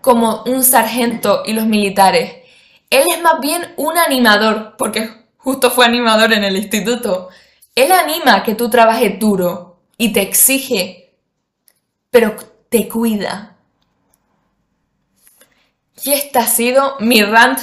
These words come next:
de Kenny Ortega. Se me han quedado muchas cosas en el tintero, pero es que tiene una carrera tan extensa este hombre que es imposible redactarla para un formato de dieciséis minutos.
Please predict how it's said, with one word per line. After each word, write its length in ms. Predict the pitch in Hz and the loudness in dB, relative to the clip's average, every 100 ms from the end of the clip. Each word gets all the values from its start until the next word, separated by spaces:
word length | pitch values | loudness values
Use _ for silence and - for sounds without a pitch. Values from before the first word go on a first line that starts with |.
| - | -4
de 240 | 190 202 | 0 2
Kenny 280 | 208 220 233 | 2 2 4
Ortega. 640 | 220 220 240 277 330 440 - _ _ _ _ _ _ - _ _ _ - | 2 4 4 6 4 0 -10 _ _ _ _ _ _ -20 _ _ _ -12
Se 240 | - - 247 | -4 2 4
me 80 | 262 | 4
han 140 | 269 | 2
quedado 280 | 320 285 285 | 2 2 2
muchas 260 | 285 302 | -2 -6
cosas 280 | 277 277 302 | -2 -2 0
en 80 | 294 | 0
el 160 | 254 247 | 0 0
tintero, 680 | 233 214 240 247 311 - - _ _ _ _ _ _ - | -2 2 2 4 2 0 -10 _ _ _ _ _ _ 2
pero 720 | 233 226 240 254 254 - _ | 4 6 4 2 -2 -10 _
es 240 | 202 233 - | -10 -8 -2
que 160 | 254 | 0
tiene 240 | 214 226 226 | 0 0 2
una 220 | 240 240 | 2 2
carrera 480 | 233 208 208 196 - | 2 2 2 2 0
tan 200 | 220 254 | 0 0
extensa 760 | 294 - - 226 240 262 254 | -2 -2 -2 -2 0 4 4
este 380 | 240 - 254 233 | 2 -2 -2 -2
hombre 340 | 226 269 349 453 - _ _ _ _ _ _ | -2 -4 -8 -10 -12 _ _ _ _ _ _
que 160 | 262 | 2
es 40 | 269 | 2
imposible 880 | 277 269 285 - 294 285 339 370 370 - - | -2 -2 0 0 0 0 4 2 0 -10 -12
redactarla 760 | 233 240 247 226 233 262 269 277 | 0 4 6 4 4 2 4 4
para 140 | 269 254 | 4 2
un 60 | |
formato 540 | 247 254 233 247 247 262 | 2 0 0 -2 -2 2
de 220 | 247 247 - | 2 2 0
dieciséis 500 | 226 226 226 247 240 | -6 -4 0 0 0
minutos. 640 | 233 196 185 190 190 - | 0 -2 -4 -6 -6 -8